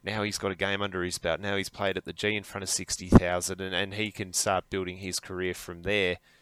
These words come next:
He, he, he probably has been gifted a game, but, you know, you, you've got to give those youngsters the experience, and, and he can get that in that sense. So, look, I'm, I'm all for, um,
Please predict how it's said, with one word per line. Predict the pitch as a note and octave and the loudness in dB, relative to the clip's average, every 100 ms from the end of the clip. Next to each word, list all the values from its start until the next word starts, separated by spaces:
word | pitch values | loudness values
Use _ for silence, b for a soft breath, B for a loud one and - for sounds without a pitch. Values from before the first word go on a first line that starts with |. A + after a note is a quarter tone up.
| b b b b - - | b b b b -10 -2
He, | F2 - G#2+ A2+ | 0 2 0 0
he, | A2+ | -4
he | A#2 B2+ | -2 -2
probably | A2+ - B2+ A2+ G#2 | -2 0 0 2 2
has | G#2 A#2 | 4 2
been | A#2 A#2 G2+ | 2 0 0
gifted | F2 F#2+ - F#2 | -4 -6 -4 -6
a | F2+ | -2
game, | F#2+ E2+ F2 | -2 -2 -4
but, | F2+ F#2 - _ | 0 0 -2 _
you | F2 F#2 | -8 -4
know, | F2 | -2
you, | G2 G#2 | -2 -2
you've | G2+ A#1 G2+ - | -4 -2 -4 -2
got | A2 | -2
to | G2+ F#2+ - | 0 0 -2
give | G2+ | -4
those | F#2 F#2 F#2 | 0 0 0
youngsters | F#2+ F#2+ - F2+ F2 | -2 -2 -4 -2 -4
the | F2 | -4
experience, | - - G2+ G2+ F#2 - | -6 -4 -2 -2 -2 -2
and, | G2 F#2+ | -4 -4
and | F#2+ F2+ | -6 -6
he | G2 F#2+ | -8 -8
can | - F2+ | -8 -6
get | F#2 - | -4 -2
that | F2 D#2+ | -4 -4
in | F2 F#2 | -8 -6
that | F#2 F2 | -6 -4
sense. | - G2 D#2+ - | -2 -2 -2 -2
So, | F#2 F#2 F2+ - _ _ | 0 0 -2 -6 _ _
look, | G#2+ - | -8 0
I'm, | G#2 G#2 | 0 0
I'm | - G#2 G#2 | -2 -4 -4
all | G2 | -6
for, | - G2 G2 G2 B B B B B | -4 -2 -2 -4 B B B B B
um, | - E2+ E2+ F2 E2 | -4 -2 -2 -4 -10